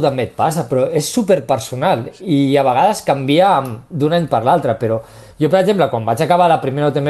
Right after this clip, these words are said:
B al dos mil tretze amb trenta-tres hores, jo vaig dir: «Vale, molt bé,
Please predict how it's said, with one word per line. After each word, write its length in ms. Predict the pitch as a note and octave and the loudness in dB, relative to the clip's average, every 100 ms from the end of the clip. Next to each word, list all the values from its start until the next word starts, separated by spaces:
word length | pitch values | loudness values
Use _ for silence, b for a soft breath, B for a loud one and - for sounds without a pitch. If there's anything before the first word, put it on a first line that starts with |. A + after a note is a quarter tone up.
| D#3 | 2
B 60 | D3+ | 2
al 220 | - A#2 A2+ | 0 -2 -2
dos 140 | G#2+ | -2
mil 160 | B2+ C#3+ | -2 0
tretze 320 | F3 E3+ A#2+ | 0 0 -4
amb 400 | A#2+ - A2 A2+ A2 | -6 -6 -6 -4 -2
trenta-tres 480 | B2 A#2+ A#2 C3+ C3+ | -2 -2 0 0 2
hores, 300 | F3+ A#3+ - B B B | 2 0 -4 B B B
jo 140 | D#3+ F3+ | 0 2
vaig 80 | D3+ | 2
dir: 140 | C#3+ | 2
«Vale, 140 | C3 B2 | 0 2
molt 240 | D3 | 0
bé, 80 | A#2+ | 0